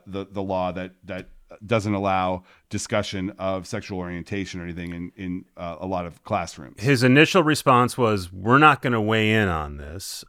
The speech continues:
Speaker 2: Um, we just spent four years of the Trump era where big corporations were expected, my, my, my predecessor was expected to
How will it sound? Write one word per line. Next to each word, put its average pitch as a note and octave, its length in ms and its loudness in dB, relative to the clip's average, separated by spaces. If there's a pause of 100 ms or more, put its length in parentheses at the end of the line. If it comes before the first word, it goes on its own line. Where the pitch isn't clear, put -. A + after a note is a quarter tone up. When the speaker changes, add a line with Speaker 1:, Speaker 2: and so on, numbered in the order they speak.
Speaker 2:
Um, F2 680 0
we F2 120 -6
just G2 200 -2
spent F#2+ 280 -2
four A2+ 300 2
years G#2+ 420 4
of F2+ 40 -4
the E2+ 60 -4
Trump C3 400 2
era G#2 520 6
where E2+ 160 -4
big G2 260 -8
corporations F#2+ 720 -6
were E2 120 -8
expected, A2+ 680 -2
my, E2 240 0
my, F#2 140 2
my E2 300 -4
predecessor A#2 560 2
was G#2+ 140 -4
expected G#2 520 -4
to G2 180 -2